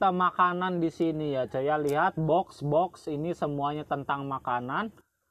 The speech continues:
Dan kalian bisa nge-crafting makanan apa di sini, guys? Oke, ini jamur Joni.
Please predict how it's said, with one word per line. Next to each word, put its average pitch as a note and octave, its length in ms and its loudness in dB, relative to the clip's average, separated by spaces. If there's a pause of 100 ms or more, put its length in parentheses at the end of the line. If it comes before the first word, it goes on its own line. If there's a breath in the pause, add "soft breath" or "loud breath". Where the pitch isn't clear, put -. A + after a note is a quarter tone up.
(420)
Dan E3+ 480 4
kalian E3+ 640 2
bisa E3 200 2
nge-crafting F3+ 1700 -2
makanan D#3 800 -4
apa D3+ 340 -4
di B2+ 160 -2
sini, A#2+ 380 -8
guys? A2 160 -6
Oke, B2 260 -6
ini F#3+ 300 0
jamur D#3 400 2
Joni. D#3 560 0